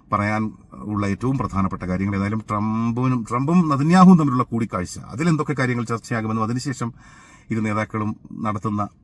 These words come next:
പ്രഖ്യാപനങ്ങൾ, ആ, ആ, അതൊക്കെ അത്തരം കാര്യങ്ങൾക്കൊക്കെ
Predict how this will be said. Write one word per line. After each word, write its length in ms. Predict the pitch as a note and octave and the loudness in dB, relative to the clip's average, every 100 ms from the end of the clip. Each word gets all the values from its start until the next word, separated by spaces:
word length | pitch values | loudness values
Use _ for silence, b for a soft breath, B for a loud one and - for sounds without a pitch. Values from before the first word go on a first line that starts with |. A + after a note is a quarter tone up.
| - - - | -20 -20 -6
പ്രഖ്യാപനങ്ങൾ, 680 | G2 - A2 A2 G2+ G#2+ B2+ - b b b b b b - | -6 -4 -4 -2 -2 -4 -6 -12 b b b b b b -2
ആ, 60 | G2 G2+ G2 G2 - - | 2 4 2 0 -4 -6
ആ, 280 | A2 A#2 A#2 | -2 0 0
അതൊക്കെ 260 | A#2+ C3 D3+ | -2 2 0
അത്തരം 320 | G#2 B2 B2+ | 0 0 2
കാര്യങ്ങൾക്കൊക്കെ 760 | C3+ C#3 C#3+ D3+ C#3 D3 A#2+ | 2 2 2 0 0 0 0